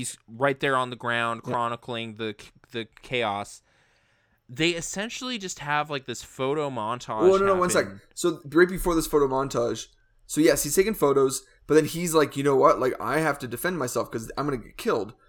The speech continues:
Speaker 2: So that's when he grabs
Speaker 1: Oh.
Speaker 2: a gun, and then
Speaker 1: To
Speaker 2: he
Speaker 1: me,
Speaker 2: gets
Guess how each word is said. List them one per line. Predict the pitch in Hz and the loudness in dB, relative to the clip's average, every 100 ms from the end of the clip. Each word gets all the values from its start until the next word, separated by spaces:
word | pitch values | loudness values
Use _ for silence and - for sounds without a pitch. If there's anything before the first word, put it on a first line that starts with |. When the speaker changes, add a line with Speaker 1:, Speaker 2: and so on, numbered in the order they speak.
| _ | _
Speaker 2:
So | - 135 | -8 2
that's | 156 160 | 2 2
when | 165 | -4
he | 156 | 0
grabs | 151 151 135 | 2 2 2
Speaker 1:
Oh. | |
Speaker 2:
a | 117 | -2
gun, | 117 156 120 170 339 _ _ _ _ _ _ - _ - | 0 0 0 -4 -8 _ _ _ _ _ _ -20 _ -4
and | 143 147 147 | 0 2 4
then | 160 156 151 | 4 4 0
Speaker 1:
To | |
Speaker 2:
he | 143 220 - | -4 -2 0
Speaker 1:
me, | 196 208 | 2 0
Speaker 2:
gets | 233 | -2